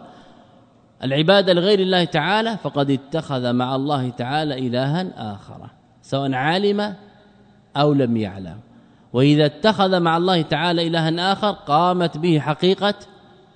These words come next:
الشرك فهو، فهو مشرك، فهو مشرك. إذن هذا كلام ابن تيمية يحكي العلم الضروري واتفاق الرسل والأنبياء والمرسلين،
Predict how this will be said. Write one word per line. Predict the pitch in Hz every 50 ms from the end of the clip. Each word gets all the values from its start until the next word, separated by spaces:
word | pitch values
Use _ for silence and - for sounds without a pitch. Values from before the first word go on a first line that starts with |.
| _ -
الشرك | 143 131 - - - - 170 190 208 -
فهو، | - - 147 135 131 135 143 175 190 180
فهو | - 139 127 120 110
مشرك، | 110 113 117 113 - - - - - - - _ -
فهو | 110 110 117 123 139 139
مشرك. | 127 117 110 117 - - - - -
إذن | 139 139 147 135
هذا | 156 170 156 147
كلام | - 151 147 143 139
ابن | 113 - 120 120 123 113
تيمية | 135 131 131 143 156 160 147 127 127 - - - - - - - - - - - - 160
يحكي | 175 143 - - 151
العلم | 139 131 156 180 165 156
الضروري | 143 131 143 147 151 165 160 143 120 107 104 101 95 101 - - - - - - - - - - -
واتفاق | 123 120 - 139 123 143 160 156 - 147
الرسل | 143 147 170 160 - - 135 113 98 104 107 - - - - - - - -
والأنبياء | 120 127 131 139 139 139 139 143 151 156 147 135 117 104 98 98 - - - - - - - - -
والمرسلين، | 120 127 135 135 127 - 139 135 147 160 160 147 131 113 104 101